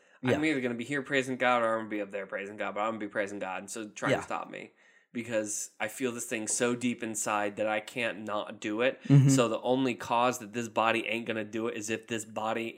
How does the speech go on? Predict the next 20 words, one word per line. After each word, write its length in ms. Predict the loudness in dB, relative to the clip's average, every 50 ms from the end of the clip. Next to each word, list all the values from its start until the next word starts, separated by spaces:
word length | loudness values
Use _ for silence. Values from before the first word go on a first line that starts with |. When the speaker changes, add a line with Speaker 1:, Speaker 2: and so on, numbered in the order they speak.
| -4 -2
Speaker 1:
has 240 | 0 0 0 -2
had 260 | -4 -4 -4 -4 -4 -6
the, 360 | -6 -4 -4 -6 -8 -10 -14 _ _ _ -16
uh, 60 | -14 -14 -14 -16 -16 -18 -16 -14 -14 -14 -10
life 360 | -6 -4 -2 -2 -2 -4 -6 -10 -18
pulled 380 | -12 -10 -8 -6 -6 -6 -8 -8 -6 -4
out 160 | -4 -4 -4
of 100 | -4 -6
it. 220 | -6 -8 -8 -10 -16 _ _ -20 -18 -6 0
Speaker 2:
Yeah. 200 | 2 2 2 2 0 -2
Speaker 1:
Uh, 280 | 0 0 2 0 -2 -4 -6 -8 -12 -14
<laughs> 240 | -20 -20 _ _ -4
and, 300 | -2 -2 -2 -4 -6 -6
and, 340 | -6 -6 -6 -6 -6 -10 -12 -16 _ _ _ _ -12 -10
and 200 | -8 -8 -6 0
that's 320 | 4 6 6 6 6 2
fine 380 | -4 -2 0 0 2 2 0 -2
with 160 | -4 -6 -6
me 180 | -6 -8 -8 -8
too. 420 | -8 -10 -10 -10 -10 -12 -14 -18